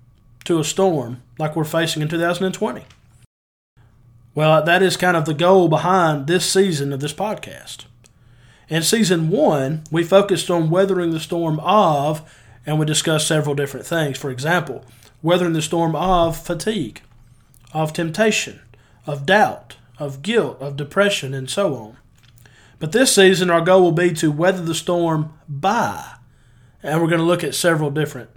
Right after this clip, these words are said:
topics. I'm really excited about this season because I have a great lineup prepared with several guests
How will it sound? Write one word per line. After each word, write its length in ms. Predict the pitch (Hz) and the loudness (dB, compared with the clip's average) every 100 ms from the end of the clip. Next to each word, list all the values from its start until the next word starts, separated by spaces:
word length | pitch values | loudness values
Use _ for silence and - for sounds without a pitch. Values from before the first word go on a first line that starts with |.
| _ | _
topics. 680 | - 143 127 - - - - - _ - _ _ _ - - | -8 -6 -6 -10 -16 -14 -14 -20 _ -20 _ _ _ -16 -4
I'm 180 | 160 | 6
really 220 | 185 214 185 | 8 10 8
excited 440 | - 190 185 180 | 4 4 6 4
about 280 | 175 175 156 | 2 2 0
this 160 | 160 | -6
season 420 | - 190 185 190 165 | 0 2 2 -2 -2
because 460 | 151 170 165 156 - - - 160 | -2 0 0 -2 -10 -20 -10 -2
I 80 | |
have 140 | 170 170 | 0 0
a 60 | 156 | 0
great 240 | 180 175 | 0 0
lineup 500 | 151 165 202 190 156 | 0 2 2 2 -2
prepared 540 | - 156 170 180 208 | -8 -4 0 0 0
with 120 | 165 156 | -2 -4
several 380 | 190 190 165 | 0 0 -2
guests 640 | 151 185 214 120 - - | -4 -4 -4 -6 -10 -14